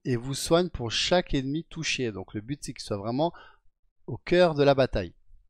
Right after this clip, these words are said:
Et le F invoque un point géant qui sort du sol, infligeant des dégâts en consommant toute charge statique pour des bonus de dégâts supplémentaires. Voilà, donc, super sympa,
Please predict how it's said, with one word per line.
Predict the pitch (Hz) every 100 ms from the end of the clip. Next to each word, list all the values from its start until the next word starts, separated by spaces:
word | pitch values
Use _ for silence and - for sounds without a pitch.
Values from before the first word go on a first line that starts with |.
| _ _ _ _ _ _ - _ -
Et | 170
le | 170 165
F | 135 135 151 - -
invoque | 147 139 151 135
un | 117
point | - 170
géant | 143 135 131
qui | 147 -
sort | - 165 147
du | 143
sol, | - 123 143 - - - _
infligeant | 151 151 160 131 120
des | 120
dégâts | 151 147 123 123 139
en | 120
consommant | - 135 - 131 113 101 _
toute | 208 170
charge | 180 156
statique | - 143 - 151 143
pour | 131
des | 107
bonus | 107 117 139
de | 131
dégâts | 113 113 127 143 - - _ _ -
supplémentaires. | - - - - 151 127 113 - - - _ _ _ _ _ -
Voilà, | 113 95 - _ -
donc, | 92 104 -
super | - 147 160 147
sympa, | - 131 127 120